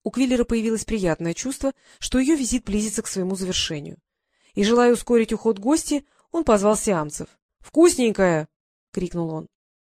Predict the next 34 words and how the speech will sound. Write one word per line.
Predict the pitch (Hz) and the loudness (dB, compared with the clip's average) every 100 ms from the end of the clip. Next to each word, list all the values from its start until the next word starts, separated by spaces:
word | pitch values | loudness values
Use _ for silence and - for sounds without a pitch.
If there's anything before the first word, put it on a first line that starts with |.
| _ _ _ _ _ | _ _ _ _ _
Послышался | - 226 381 330 - 262 | -2 0 2 0 -2 -2
топот | 269 247 - | -2 -2 0
восьми | 208 - 196 180 | 0 0 -2 0
лап, | 277 - _ - | 0 -2 _ -8
и | 214 | -2
два | 220 254 | 0 2
меховых | 233 214 202 - | 0 0 -2 -2
тельца | 277 269 233 | -4 -2 -6
устремились | - 208 220 233 196 | -4 -4 -2 -2 -2
голова | 202 208 196 170 | 0 2 2 0
к | |
голове | 175 180 190 285 _ _ - | 0 0 0 -2 _ _ -6
вниз | 180 226 - | -2 -2 0
по | 185 | 0
пандусу | 226 240 214 226 | 0 -2 -2 -4
на | 208 208 | -2 -2
кухню. | 170 147 160 156 _ _ _ _ _ _ - | -6 -8 -12 -14 _ _ _ _ _ _ -4
Квиллер | 233 247 - | 0 0 0
пояснил. | 247 - 185 151 - _ _ _ _ _ _ _ _ _ | -4 -4 -6 -8 -12 _ _ _ _ _ _ _ _ _
"Это | 220 254 | 0 2
слово | - 294 269 | 4 4 4
на | 254 | 2
букву | 247 254 240 | 2 0 0
"В" | 240 302 | 2 2
действует | 214 254 - 247 | 2 -2 0 -2
безотказно. | 214 233 233 190 160 156 156 - _ _ _ - | 0 0 0 -2 -4 -4 -12 -14 _ _ _ -4
Но | 208 | 0
я | 220 277 | 4 6
должен | 302 269 269 - | 6 2 0 -4
выполнить | 196 233 240 226 202 | -4 0 2 0 -2
обещание | 185 - 247 262 262 | -2 0 0 0 -2
и | |
угостить | 240 233 226 - 160 | 2 2 2 -4 -8
их, | 151 | -8